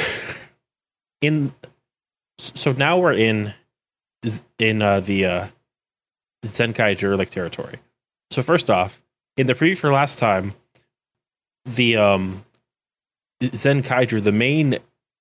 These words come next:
Zenkaiger, he got a new super form that turns him into the Dragon Sword. And I was like,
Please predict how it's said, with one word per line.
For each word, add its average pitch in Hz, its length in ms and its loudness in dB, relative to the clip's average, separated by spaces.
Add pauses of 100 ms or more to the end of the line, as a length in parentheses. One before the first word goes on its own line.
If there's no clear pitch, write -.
(560)
Zenkaiger, 107 680 -2 (680)
he 143 140 -2
got 160 380 4
a 147 160 2
new 131 200 2
super 143 340 -2
form 127 360 2
that 113 140 0
turns 127 260 0
him 135 80 0
into 127 160 -2
the 101 100 -4
Dragon 104 480 0
Sword. 185 340 0 (220)
And 131 80 0
I - 40 2
was 117 100 -4
like, 107 160 0